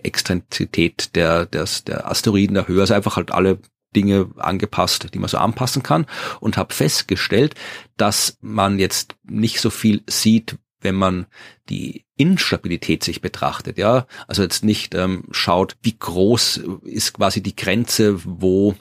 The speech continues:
dann die Asteroiden wirklich ganz leicht weg können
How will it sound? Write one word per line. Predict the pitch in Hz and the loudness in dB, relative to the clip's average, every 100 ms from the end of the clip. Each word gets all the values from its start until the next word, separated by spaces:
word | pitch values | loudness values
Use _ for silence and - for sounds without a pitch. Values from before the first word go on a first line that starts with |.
| _ | _
dann | - 92 92 87 _ | -4 -2 -2 -8 _
die | - | -4
Asteroiden | - - 104 95 98 | -2 2 2 2 0
wirklich | 110 104 - - _ _ _ _ _ | 0 -2 -4 -14 _ _ _ _ _
ganz | 95 107 - | 0 0 2
leicht | 90 90 - 117 | 2 0 -2 -4
weg | - - | -4 -8
können | - 90 131 139 | -2 0 2 0